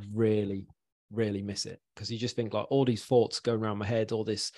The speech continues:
even though I know a lot of them aren't true, and even though I know what this is and I know what to do about it, the idea that I could just go and, you know, your sun's out, sit in a pub garden, do you know what I mean? Like, just have a few, and all this could go away. Like,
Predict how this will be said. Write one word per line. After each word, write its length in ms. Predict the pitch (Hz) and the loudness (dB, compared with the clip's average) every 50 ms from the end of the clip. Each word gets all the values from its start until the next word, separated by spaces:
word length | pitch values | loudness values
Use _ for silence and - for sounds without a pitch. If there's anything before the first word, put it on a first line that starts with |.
| - - - - - - - _ _ | -20 -20 -20 -20 -20 -20 -20 _ _
even 160 | 156 151 143 | 2 4 4
though 140 | 135 127 123 | 6 6 4
I 40 | 123 | 4
know 320 | 127 127 131 127 123 120 | 4 4 6 6 6 6
a 20 | 117 | 6
lot 140 | 117 104 - | 2 2 -2
of 60 | 110 | -6
them 140 | 123 110 110 | -6 -4 -4
aren't 240 | 107 104 101 98 | -4 -4 -4 -4
true, 400 | - - - 117 107 107 104 107 | -4 0 2 2 2 2 2 0
and 100 | 107 107 | 0 0
even 220 | 117 120 117 120 117 | -2 -2 0 0 0
though 160 | 113 110 107 | 0 0 2
I 60 | 104 110 | 0 0
know 320 | 110 113 117 113 110 107 | 0 2 2 4 4 2
what 260 | 104 104 113 113 - | 2 0 -2 -4 -2
this 220 | - 117 107 - - | -2 -4 -2 -2 -4
is 300 | 110 104 104 101 98 - | -6 -6 -6 -8 -8 -8
and 120 | 104 101 | -8 -8
I 80 | 107 107 | -6 -4
know 160 | 107 110 110 | -4 -4 -2
what 220 | 110 110 110 - | -2 -4 -4 -4
to 80 | - 120 | -6 -8
do 240 | 107 120 117 110 107 | -2 0 0 0 0
about 360 | 101 107 104 98 98 - - | -2 -2 -4 -4 -4 -6 -6
it, 220 | 101 - - - _ _ | -8 -8 -10 -14 _ _
the 80 | 131 | 4
idea 360 | 127 127 123 123 143 147 147 135 | 4 4 6 8 8 8 8 6
that 100 | 113 110 | 4 0
I 80 | 110 110 | -2 -6
could 140 | - 110 | -6 -6
just 180 | - 110 104 - | -8 -6 -6 -2
go 220 | - 117 104 104 | -2 -2 -2 -2
and, 180 | 104 104 98 92 - _ _ | -4 -6 -8 -10 -14 _ _
you 120 | - 113 104 | -12 -10 -10
know, 160 | 95 90 90 101 127 - _ _ _ _ _ | -10 -12 -14 -16 -20 -20 _ _ _ _ _
your 100 | 120 113 | -8 -6
sun's 320 | - - 135 120 117 110 | 0 0 0 0 2 2
out, 300 | 123 120 131 143 147 - - _ _ _ | 4 4 4 2 0 -4 -14 _ _ _
sit 160 | - - 143 | -2 0 0
in 60 | - | 0
a 40 | - | 0
pub 220 | - - 131 113 | -2 -2 -2 0
garden, 400 | - 127 120 120 123 131 147 160 | 2 0 2 2 2 0 -2 -2
do 60 | 170 - _ - | -4 -10 _ 0
you 100 | - 143 | 2 4
know 60 | 143 | 4
what 80 | 135 147 | 6 6
I 20 | |
mean? 280 | 156 175 190 185 165 127 | 6 8 8 8 6 6
Like, 260 | 113 113 110 113 - | 4 2 0 0 0
just 340 | - 135 123 117 - - - - - - - - - - _ | 0 0 0 0 -2 -12 -16 -16 -16 -16 -16 -16 -18 -4 _
have 140 | 143 131 127 | 0 0 2
a 40 | |
few, 160 | 120 - 139 127 | 4 4 4 4
and 180 | 135 135 131 139 | 4 2 4 6
all 200 | 139 143 143 139 | 6 8 8 8
this 180 | 131 147 143 - | 6 4 4 2
could 180 | - 135 - | -4 -6 2
go 180 | - 147 135 131 | 4 6 6 6
away. 500 | 131 131 139 139 160 208 262 294 226 - _ | 6 6 6 6 4 4 2 0 -4 -4 _
Like, 340 | - 143 131 123 127 - - | 0 2 2 0 -4 -8 -16